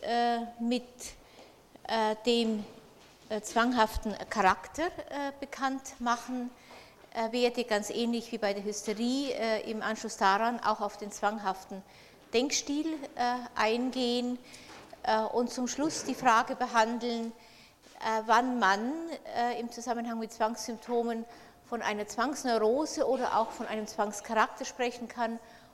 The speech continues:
und wann die Zwangssymptome die Funktion wechseln, äh, und, äh, eher darauf aus sind, äh, die Selbststruktur, äh, eines Patienten zu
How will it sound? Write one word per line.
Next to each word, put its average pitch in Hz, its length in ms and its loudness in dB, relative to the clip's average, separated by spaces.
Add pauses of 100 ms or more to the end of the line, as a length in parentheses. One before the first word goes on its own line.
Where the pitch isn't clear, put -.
und 226 180 -4
wann 240 200 6
die 247 120 -2
Zwangssymptome 233 1400 0 (640)
die 254 120 0
Funktion 240 640 2 (120)
wechseln, 277 760 0
äh, 233 220 0 (140)
und, 233 420 0
äh, 220 440 -2 (220)
eher 277 420 4 (120)
darauf 240 420 4
aus 247 420 4
sind, 262 400 -2 (560)
äh, 226 240 2 (140)
die 233 440 2 (360)
Selbststruktur, 226 1500 2
äh, 214 420 0
eines 196 500 -2
Patienten 214 640 -2 (140)
zu 202 340 -4